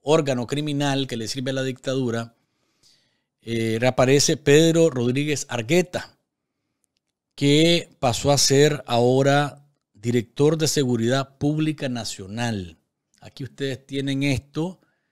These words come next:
que es el, eh, el comunicado de la Guardia Sandinista. Habla de todo,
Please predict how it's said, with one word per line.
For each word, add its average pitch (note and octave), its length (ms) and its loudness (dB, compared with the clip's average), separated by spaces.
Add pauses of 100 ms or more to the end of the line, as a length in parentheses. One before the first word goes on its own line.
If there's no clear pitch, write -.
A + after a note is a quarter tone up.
(140)
que C3 160 -8
es C3 120 -6
el, B2 420 -6
eh, G2+ 240 -8
el G#2+ 120 -10
comunicado C3+ 840 0
de A2 140 -8
la G#2+ 80 -2
Guardia B2+ 320 -2
Sandinista. C#3 800 -4 (1200)
Habla F#3+ 320 4
de D#3 160 2
todo, G3 340 2